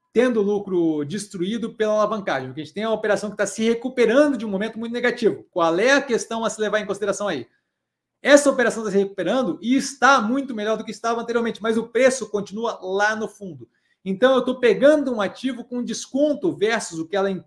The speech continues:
o que ela entrega hoje em dia e o que ela era quando aquele preço fazia sentido. Esse é o ponto, tá? Então, eu não pretendo ficar com a Azul até ver o preço passar do preço que tava no pré-pandemia. Eu pretendo ficar com a Azul até o preço casar vagamente com a realidade, o que eu imagino que seja uns setenta, setenta por cento, pelo menos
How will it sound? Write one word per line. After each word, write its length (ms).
o 100
que 80
ela 120
entrega 440
hoje 160
em 60
dia 380
e 140
o 160
que 80
ela 200
era 500
quando 220
aquele 240
preço 300
fazia 220
sentido. 560
Esse 440
é 40
o 80
ponto, 300
tá? 160
Então, 220
eu 60
não 160
pretendo 680
ficar 300
com 100
a 40
Azul 380
até 260
ver 100
o 140
preço 380
passar 640
do 160
preço 340
que 80
tava 180
no 80
pré-pandemia. 460
Eu 40
pretendo 300
ficar 200
com 60
a 40
Azul 180
até 140
o 100
preço 240
casar 400
vagamente 580
com 80
a 40
realidade, 420
o 80
que 80
eu 40
imagino 540
que 80
seja 160
uns 100
setenta, 340
setenta 560
por 120
cento, 300
pelo 160
menos 300